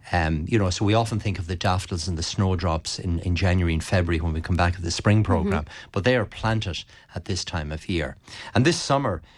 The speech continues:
Speaker 1: Deirdre, has been a particular, I can't remember a summer that with as much fruit around. I think we mentioned it back in springtime, that things like whitethorn and blackthorn flowered hugely.
Speaker 2: Hugely, yeah.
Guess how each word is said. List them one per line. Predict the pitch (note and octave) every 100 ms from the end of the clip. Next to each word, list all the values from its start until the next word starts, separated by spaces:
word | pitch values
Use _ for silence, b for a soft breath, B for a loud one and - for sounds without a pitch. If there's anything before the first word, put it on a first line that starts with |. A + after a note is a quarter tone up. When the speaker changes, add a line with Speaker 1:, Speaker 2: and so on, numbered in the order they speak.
| B
Speaker 1:
Deirdre, | G#2+ F#2+ F2+
has | G#2+
been | - G2+
a | F#2
particular, | - - D#3+ E3 F#2+
I |
can't | E3+ E3+ C3+
remember | G2 F#2+ E2+
a |
summer | - G#2+ F#2+ D2+ - -
that | F#2+ -
with | F#2+ F2 -
as | G2
much | A2 A2 - B B -
fruit | - - A2 G#2+ G2+
around. | D#2+ D#2+ C#2+ C#2 - B B
I | F#2
think | D3 C#3+
we | A#2
mentioned | A2 G#2 -
it | E2
back | F#2 F2 E2+
in | F2 D#2
springtime, | - F#2+ F2+ F#2 D#2+
that | F2 F2+
things | - C3 A#2
like | F#2 -
whitethorn | G#2 F#2+ - F#2 D#2+
and | D2+
blackthorn | G2+ E2+ F2 F#2+ E2
flowered | D2+ - A2+ A2 F#2 E2+ B B B B -
hugely. | - - D#3+ C3+ - F2
Speaker 2:
Hugely, | D#3+ C#3 -
yeah. | E3 F3